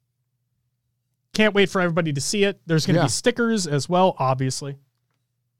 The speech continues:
Speaker 1: New merch, returning merch.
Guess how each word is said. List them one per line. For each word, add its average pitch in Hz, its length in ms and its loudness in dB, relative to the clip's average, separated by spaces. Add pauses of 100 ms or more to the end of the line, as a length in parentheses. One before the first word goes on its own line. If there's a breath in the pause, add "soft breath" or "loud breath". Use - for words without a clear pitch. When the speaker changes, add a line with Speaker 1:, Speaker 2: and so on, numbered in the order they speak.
(1900)
Speaker 1:
New 208 320 4
merch, 240 420 2
returning 220 520 -2
merch. 208 460 -2